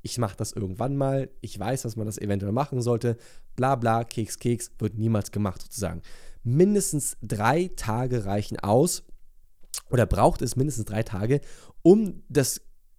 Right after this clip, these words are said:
um Koffein komplett aus dem System rauszubekommen. Dass gar kein Koffein mehr drin ist, wer auf der sicheren Seite sein möchte, sollte besser neun Tage anstreben. Solltest du das gemacht haben, empfehle ich dir mal eine Woche komplett ohne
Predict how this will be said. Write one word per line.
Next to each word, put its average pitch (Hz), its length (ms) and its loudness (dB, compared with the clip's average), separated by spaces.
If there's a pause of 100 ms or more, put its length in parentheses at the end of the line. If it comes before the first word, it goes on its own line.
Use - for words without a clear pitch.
(340)
um 185 300 2
Koffein 175 680 4
komplett 131 440 -2
aus 120 120 -10
dem 113 120 -2
System 104 360 -6
rauszubekommen. 98 720 -10 (320)
Dass - 300 -4
gar 143 180 2
kein 151 200 -6
Koffein 123 400 -4
mehr 117 180 2
drin 143 320 0
ist, 135 200 -8 (220)
wer 113 140 0
auf - 80 -4
der 110 200 -2 (120)
sicheren 131 460 0
Seite 123 300 0
sein 113 240 2
möchte, 113 300 0 (300)
sollte 110 240 2
besser 104 340 2 (220)
neun 104 380 4
Tage - 360 -6
anstreben. - 540 -8 (1080)
Solltest 180 240 4
du 165 40 -2
das 180 180 2
gemacht 143 360 4
haben, 95 280 2 (140)
empfehle 156 260 0
ich 175 80 0
dir 143 120 0
mal 110 140 0
eine 127 300 0
Woche 123 220 -4
komplett 113 380 -4
ohne 110 420 0